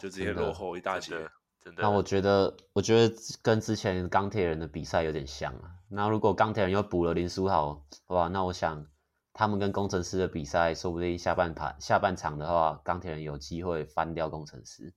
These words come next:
Speaker 3: 而且像工程师今天我们刚看的那场啊，最后第四节竟然还要肖顺义跳出来得分啊，三个中距离，哇，直接逼领航员喊暂停。这真的是工程师真的没得分，真的是，哇，本土球员
Speaker 1: <laughs> 哇。
Speaker 3: 没办法得分啊。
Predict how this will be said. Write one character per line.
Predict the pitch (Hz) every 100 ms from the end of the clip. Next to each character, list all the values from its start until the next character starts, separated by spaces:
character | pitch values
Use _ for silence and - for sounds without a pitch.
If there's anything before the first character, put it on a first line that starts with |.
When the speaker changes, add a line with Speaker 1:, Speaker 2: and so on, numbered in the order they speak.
| _
Speaker 3:
而 | 95
且 | 104 95 90 87 82 - _ _
像 | - 123
工 | 120 123
程 | 117
师 | 110 117 113
今 | - 113 110
天 | 113 101
我 |
们 | 85
刚 | 92 92
看 | 98 95
的 |
那 | 90
场 | 90 80
啊， | 58 78 -
最 | 135 123
后 | 127
第 | 113 131
四 | 127
节 | 101 95
竟 | 127
然 | 104
还 | 107
要 | 101
肖 | 110 110 107
顺 | 110
义 | 104
跳 | - 101
出 | 101
来 | 92
得 | 87 80
分 | - 82
啊， | 78 60
三 | - 127 123
个 | 107
中 | 104 104
距 | 110 92
离， | 73 64 - _
哇， | - 82 80
直 | -
接 | 90
逼 | 87 90 90
领 | 85 78
航 | 82
员 | 82
喊 | 82 71
暂 | 95 76
停。 | - _ _ _ _ _ _ _
这 | 92
真 | 101
的 | 98
是 | 95 95
工 | 104
程 | 98
师 | 98
真 | 98
的 |
没 | 92 87 - - _
得 | 90 90
分， | 95 95
真 | 92
的 | 87
是， | 82 90 87 82 85 _ _
哇， | 87 160
本 | 95
土 | 101
球 | 87 90 87
员 | 87 87 90 - -
Speaker 1:
<laughs> | - - - -
哇。 | 101 -
Speaker 3:
没 | 82
办 | 98 87
法 |
得 | 82
分 | 78 90 85
啊。 | 82